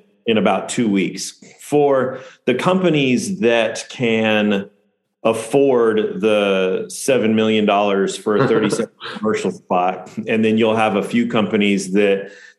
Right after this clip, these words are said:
Speaker 1: that will, will do multiple.
Speaker 2: Mm.
Speaker 1: Uh, the companies who do it right, you'll see that their ads are meeting these various needs. And
Speaker 2: Hmm.
Speaker 1: so, you know, with a, with a beer commercial,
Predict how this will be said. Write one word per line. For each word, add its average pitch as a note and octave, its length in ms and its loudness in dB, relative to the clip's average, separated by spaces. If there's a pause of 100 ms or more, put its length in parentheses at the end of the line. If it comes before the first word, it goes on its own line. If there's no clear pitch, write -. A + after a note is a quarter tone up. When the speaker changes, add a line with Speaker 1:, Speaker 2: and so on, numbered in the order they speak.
Speaker 1:
that G#2 400 0
will, G2+ 640 0
will G2 260 0
do G#2 160 2
multiple. G2 880 0 (220)
Speaker 2:
Mm. E2+ 420 -4
Speaker 1:
Uh, - 40 -18 (300)
the C3+ 80 0
companies E3 460 2
who B2+ 60 0
do A#2+ 160 4
it - 20 2
right, A#2 300 0
you'll G#2+ 120 2
see B2 220 0
that A2 160 -2
their G#2 240 0
ads G#2 720 -2 (300)
are A2 80 0
meeting G#2+ 560 2
these G2 200 0
various F#2 480 0
needs. G3 480 -2 (100)
And A3 140 0
Speaker 2:
Hmm. C3+ 60 0
Speaker 1:
so, G#2 420 0 (200)
you A2+ 100 -2
know, A2+ 160 2
with A#2 360 0
a, G#2+ 540 0 (1300)
with B2 240 0
a G#2+ 440 0
beer B2+ 280 2
commercial, F#2 760 -2